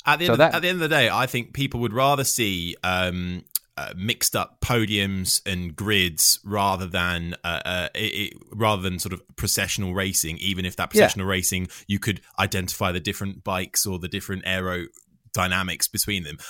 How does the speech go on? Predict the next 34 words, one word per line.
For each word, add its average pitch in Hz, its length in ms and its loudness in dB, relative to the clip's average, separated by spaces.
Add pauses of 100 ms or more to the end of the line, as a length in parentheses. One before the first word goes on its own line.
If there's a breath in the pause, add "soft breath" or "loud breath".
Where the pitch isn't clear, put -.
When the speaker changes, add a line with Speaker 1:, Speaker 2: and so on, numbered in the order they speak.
(140 loud breath)
Speaker 1:
I 107 100 4
think 104 220 -2
people, 107 300 -2
if 90 240 -6
given 127 300 2
the 107 60 2
choice, - 540 0
and 107 240 0
please 98 260 -4
let 95 140 -4
me 92 60 -6
know 87 140 -2
if 82 120 -8
I'm 90 220 -4
wrong, 85 200 -2
I 87 40 -4
don't 87 100 -6
wanna 90 120 -6
speak - 220 -4
on 85 100 -4
behalf 101 340 -4
of 78 60 -6
it, - 20 -8
in 82 100 -6
my 110 160 -2
opinion, 82 420 -8
I 104 140 0
would 98 180 -4
always 101 380 0
rather 90 280 0
watch - 440 -2 (800 loud breath)
close 117 380 2
racing 85 560 0 (240)
than, 82 580 2